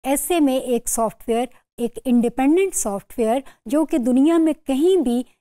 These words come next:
including the U S A, ह्यूमन राइट्स की वायलेशंस को ना सिर्फ डिटेक्ट करता है बल्कि उनके बारे में डेटा जमा करता है,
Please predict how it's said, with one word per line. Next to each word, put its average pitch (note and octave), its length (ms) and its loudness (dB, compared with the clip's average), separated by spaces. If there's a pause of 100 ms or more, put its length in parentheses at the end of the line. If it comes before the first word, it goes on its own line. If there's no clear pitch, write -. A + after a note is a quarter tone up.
(120)
including D4+ 600 2
the C4+ 180 0
U G3+ 100 -2 (120)
S F#3+ 220 -8
A, A#3 120 2 (360)
ह्यूमन C#4 240 2
राइट्स A#3 360 -2
की A3+ 160 -6
वायलेशंस G#3 640 -2
को A#3 280 -4 (240)
ना B3+ 160 -2
सिर्फ D#4+ 340 -4
डिटेक्ट G#3+ 420 -6
करता G3+ 360 -8
है A#3 260 -6 (380)
बल्कि C4 340 -2
उनके A#3+ 440 -2
बारे G#3+ 260 -2
में G#3+ 180 -4
डेटा G3 240 -6
जमा G#3 300 -6
करता A#3 360 -6
है, C4+ 240 -2